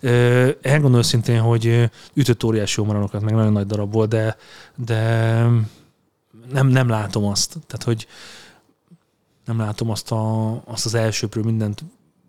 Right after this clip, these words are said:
alátámasztó dolgot, de a nagyszámok törvény alapján pedig olyan emberek tudták megcsinálni ezeket a rekordokat, vagy döntötték meg, vagy ütöttek sokat, akik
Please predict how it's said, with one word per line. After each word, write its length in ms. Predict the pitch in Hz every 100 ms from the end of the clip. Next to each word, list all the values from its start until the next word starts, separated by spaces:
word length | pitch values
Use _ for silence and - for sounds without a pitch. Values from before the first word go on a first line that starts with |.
| -
alátámasztó 680 | 110 104 - 107 107 -
dolgot, 420 | 107 120 120 123 - - -
de 120 | 127
a 60 | 120
nagyszámok 400 | 123 120 131 123
törvény 260 | 127 123 123
alapján 300 | 120 127 113
pedig 220 | 123 123
olyan 160 | 117
emberek 460 | 113 113 113 107 - -
tudták 380 | 123 - 113 -
megcsinálni 420 | 110 - 117 110
ezeket 180 | 110 113
a 80 |
rekordokat, 600 | 110 - 117 117 110 113
vagy 100 | -
döntötték 480 | 107 110 - 107 107
meg, 120 | 104
vagy 180 | 113 113 - - -
ütöttek 340 | - 127 - 113
sokat, 360 | - 113 117
akik 320 | 113 120 113